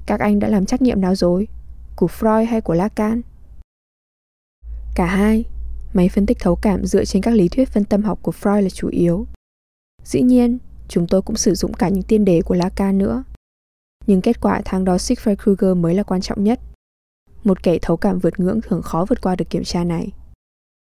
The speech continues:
"Anh có nhận xét thế nào về họ?" "Ý ông là những kẻ thấu cảm vượt ngưỡng?" Người đàn ông trầm ngâm một lúc lâu. "Đa sầu đa cảm, thường hay bị ảnh hưởng bởi cảm xúc từ bên ngoài,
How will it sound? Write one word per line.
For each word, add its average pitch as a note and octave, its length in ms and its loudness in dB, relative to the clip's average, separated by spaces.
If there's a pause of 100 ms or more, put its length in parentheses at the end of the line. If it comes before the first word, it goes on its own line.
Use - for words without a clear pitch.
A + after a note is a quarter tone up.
(680)
"Anh A3 140 0
có G#3+ 80 4
nhận A#3 160 2
xét C4 180 -2
thế A#3+ 100 0
nào G#3 180 0
về F3+ 100 0
họ?" F#3+ 280 -2 (1200)
"Ý G3 180 2
ông A3 240 2
là G3 80 4
những F3+ 140 0
kẻ F#3 200 0
thấu F3+ 160 0
cảm F#3+ 200 0
vượt F3+ 160 0
ngưỡng?" G#3+ 280 0 (1300)
Người F#3 160 4
đàn E3+ 140 0
ông G3+ 180 -2
trầm F3+ 320 -2
ngâm F#3+ 160 -2
một F3 80 0
lúc G3 200 0
lâu. G#3+ 300 2 (1000)
"Đa F#3 220 0
sầu E3+ 260 2
đa E3+ 180 0
cảm, E3+ 280 -2 (600)
thường F3 220 2
hay G#3 140 4
bị A3 120 4
ảnh E3+ 160 0
hưởng F3 240 2
bởi E3+ 100 2
cảm E3+ 180 -4
xúc - 220 -4
từ - 80 2
bên F#3 220 2
ngoài, F3 340 -2